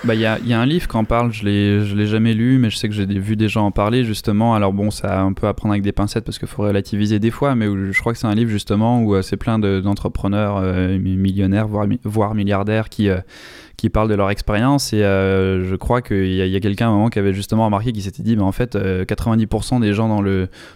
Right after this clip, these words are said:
dans le bouquin, ils disent, euh, qu'ils sont malheureux, que, euh, c'est horrible, que machin, parce qu'en fait, euh,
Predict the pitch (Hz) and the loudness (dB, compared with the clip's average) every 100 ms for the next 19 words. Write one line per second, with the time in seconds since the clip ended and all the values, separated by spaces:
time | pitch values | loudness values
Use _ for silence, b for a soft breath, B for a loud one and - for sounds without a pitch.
0 | - 104 92 101 135 139 107 107 123 104 | -4 -2 0 -2 0 0 0 0 0 2
1 | 95 92 95 - 95 104 101 95 98 98 | 2 0 -2 -6 -4 -2 0 2 2 2
2 | 95 107 117 120 120 110 98 95 92 - | 0 2 2 2 0 0 0 0 -2 -2
3 | 98 95 95 95 101 120 123 120 107 98 | 0 2 2 0 0 2 2 2 0 0
4 | 110 101 95 135 123 - 104 - 113 - | 0 0 0 -2 -2 -4 -4 -2 -2 0
5 | 98 | -2